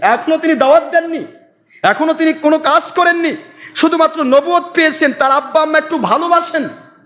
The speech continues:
আর এইটাই শয়তান বড় করে তাদের, তাদের মাথায় ঢুকিয়ে দিল, তাকে খুন করে ফেলতে হবে। নাউজুবিল্লাহ বলেন।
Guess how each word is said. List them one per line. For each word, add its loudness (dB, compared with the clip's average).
আর 0
এইটাই 2
শয়তান -2
বড় 2
করে 0
তাদের, 0
তাদের 2
মাথায় -2
ঢুকিয়ে 2
দিল, 0
তাকে -4
খুন -2
করে -2
ফেলতে -6
হবে। -6
নাউজুবিল্লাহ 0
বলেন। -4